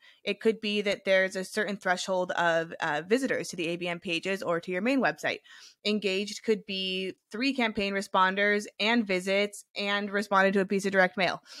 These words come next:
It can be a whole host of things, or it could include, um, S D R touch points or A E touch points as well.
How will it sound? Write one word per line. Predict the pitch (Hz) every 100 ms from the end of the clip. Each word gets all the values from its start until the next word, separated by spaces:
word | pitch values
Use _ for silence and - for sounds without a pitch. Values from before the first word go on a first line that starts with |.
| - - -
It | 214
can | 262 240
be | 262
a | 196
whole | - 269 269
host | 240 214 202
of | 202 _
things, | 160 180
or | 214
it | 202
could | 208 196
include, | 196 190 180
um, | 165 156 160
S | 180 180
D | 190
R | 160 170
touch | 175 -
points | 165 160 165
or | 165
A | 170
E | 165 - 175
touch | - 151 -
points | 165 156 -
as | 156 156
well. | 113 240